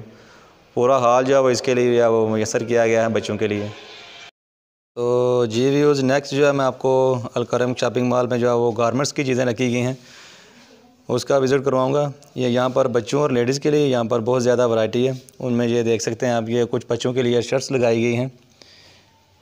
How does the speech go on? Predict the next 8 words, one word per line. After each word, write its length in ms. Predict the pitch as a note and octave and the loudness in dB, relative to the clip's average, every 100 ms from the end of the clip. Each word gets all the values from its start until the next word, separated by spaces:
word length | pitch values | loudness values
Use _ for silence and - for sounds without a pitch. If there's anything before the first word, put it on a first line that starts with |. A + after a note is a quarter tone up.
| - | -8
ये 100 | A2+ | -4
देखें 300 | A2 G#2 A#2 | -2 -2 -2
मुख्तलिफ़ 400 | A#2 A#2 A#2+ B2+ | -2 -2 -2 -2
colors 300 | B2 B2+ C3 | 0 0 0
में 120 | B2+ | 0
हैं, 140 | B2 B2 C3+ - - - - _ _ _ _ | -2 -2 -8 -18 -20 -20 -20 _ _ _ _
ये 100 | - | -6
देखें। 280 | G#2+ G#3 A#2+ | -4 -4 -8